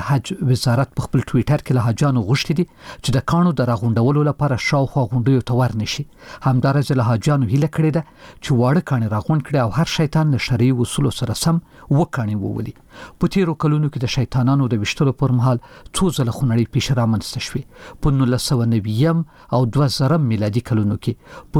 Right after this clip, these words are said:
سلګونو کسان د شیطانانو د ویشتلو پر مهال تر پښو لاندې شول او مړه شول. په دې ځای کې تر ټولو خونړۍ پیښه په دوه زره پنځلسم کال کې وه چې د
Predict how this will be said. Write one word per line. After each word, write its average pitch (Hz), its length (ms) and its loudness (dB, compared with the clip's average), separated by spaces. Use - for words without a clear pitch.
سلګونو 147 440 2
کسان 120 240 0
د 107 140 -2
شیطانانو 135 500 2
د 123 160 0
ویشتلو 120 300 -2
پر 127 200 -2
مهال 113 220 0
تر 113 240 -2
پښو 147 240 0
لاندې 101 240 -4
شول 131 160 -6
او 151 120 2
مړه 135 280 2
شول. 127 180 -8
په 165 80 0
دې 156 200 2
ځای 151 160 0
کې 160 60 0
تر 135 160 0
ټولو 170 240 2
خونړۍ 135 280 0
پیښه 151 260 0
په 127 60 -2
دوه 143 260 0
زره 143 220 0
پنځلسم 131 440 0
کال 170 120 2
کې - 180 -6
وه 175 80 0
چې - 120 -2
د - 20 2